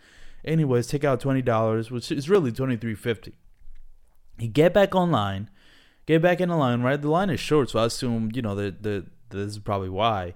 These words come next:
'cause it's not taking card. But I get to the lady. It's a new lady now. The old lady, the, the, the rude one, is gone. And there's a new lady in, and I'm like,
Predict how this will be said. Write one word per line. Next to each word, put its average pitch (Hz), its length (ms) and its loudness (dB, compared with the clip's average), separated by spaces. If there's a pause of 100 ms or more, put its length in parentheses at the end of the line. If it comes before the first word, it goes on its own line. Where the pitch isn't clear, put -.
(300)
'cause 101 140 -4
it's 98 100 -8
not 104 180 -4
taking 95 240 -10
card. 95 440 -4
But 131 100 -2
I 165 80 0
get 247 320 2
to 226 100 -4
the 202 120 2
lady. 139 520 0 (800)
It's 143 200 0
a 175 40 4
new 185 220 4
lady 113 320 4
now. 95 180 -6
The 98 140 -8
old 233 240 4
lady, 107 320 2
the, 107 240 0
the, 104 240 -2
the 101 200 -4
rude 175 340 0
one, 101 400 -4 (100)
is 110 140 -10
gone. 185 420 4 (640)
And 139 200 0
there's 180 180 4
a 170 40 6
new 220 200 4
lady 110 360 2
in, 95 120 -8
and 113 120 -6
I'm 180 160 -2
like, 117 360 -2